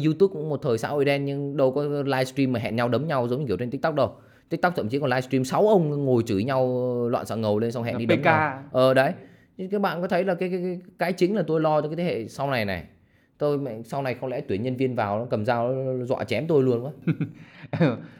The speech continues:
Speaker 2: Em cũng, ờ, rất là lo lắng về vấn đề đấy và ban nãy cũng đã chia sẻ với anh Vinh rồi, thông qua câu chuyện của cái bạn, à, reviewer mà đã bị tẩy chay kìa.
Speaker 1: Ừ.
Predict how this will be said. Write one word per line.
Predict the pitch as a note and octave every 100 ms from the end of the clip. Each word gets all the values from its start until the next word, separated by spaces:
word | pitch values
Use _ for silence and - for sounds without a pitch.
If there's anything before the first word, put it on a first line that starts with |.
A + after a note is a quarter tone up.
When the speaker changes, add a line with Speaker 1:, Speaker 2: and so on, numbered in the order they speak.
| -
Speaker 2:
Em | - D#3
cũng, | D#3+ E3 F#3
ờ, | F3 E3
rất | D#3 D#3+
là | G3
lo | D#3
lắng | D3+ C3+
về | D3
vấn | D3
đề | C#3+
đấy | A#2 A2+
và | C3+
ban | B2 C3
nãy | C3
cũng | C#3
đã | C3+
chia | D3 C#3+
sẻ | A2+
với | G2
anh | A#2+
Vinh | C3 B2
rồi, | G#2 -
thông | B2+ B2
qua | A#2+
câu | B2 A#2+
chuyện | C#3 A2
của | G2+ F#2
cái | G#2
bạn, | A2+ F#2+
à, | F#2 F#2 F#2+
reviewer | G#2 G#2 A2 G2
mà |
đã | G#2+
bị | A#2
tẩy | G#2
chay | F2+ A2+ G2+
kìa. | F#2+
Speaker 1:
Ừ. | G#2+ F#2